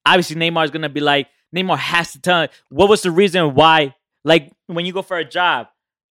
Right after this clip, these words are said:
"Oh, you got fired, I spoke to," why'd you get fired?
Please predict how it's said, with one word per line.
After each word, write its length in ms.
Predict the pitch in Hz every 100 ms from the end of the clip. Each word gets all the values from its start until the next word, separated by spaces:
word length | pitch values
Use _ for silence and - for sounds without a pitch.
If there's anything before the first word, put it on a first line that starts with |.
| -
"Oh, 40 |
you 140 | 156 180
got 160 | 170
fired, 320 | - 170 180
I 40 | 165
spoke 220 | - 170
to," 80 | 160
why'd 400 | 139 160 170 147
you 80 | 143
get 140 | 139
fired? 420 | - 117 104 -